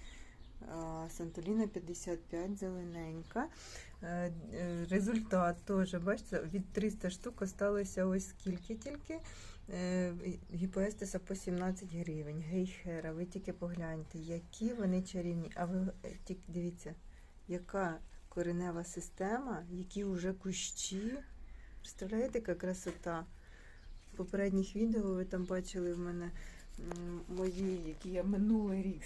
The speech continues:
садила, які вони поросли, величезні кущі. Щас я попробую вам показати.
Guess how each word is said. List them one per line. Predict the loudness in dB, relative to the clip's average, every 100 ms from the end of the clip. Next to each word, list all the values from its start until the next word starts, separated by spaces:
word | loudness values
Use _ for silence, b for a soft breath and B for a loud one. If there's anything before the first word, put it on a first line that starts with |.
| -6
садила, | -4 0 2 4
які | 4 2 2 0
вони | 4 4 4
поросли, | 4 4 2 0 2 6 6
величезні | 6 4 4 6 8 8 6 4
кущі. | -2 -2 2 4 4 2 B B B -10 -8
Щас | -2 0 0
я | -2
попробую | -2 0 2 4 6 6
вам | 6 6
показати. | 4 0 2 2 2 0 0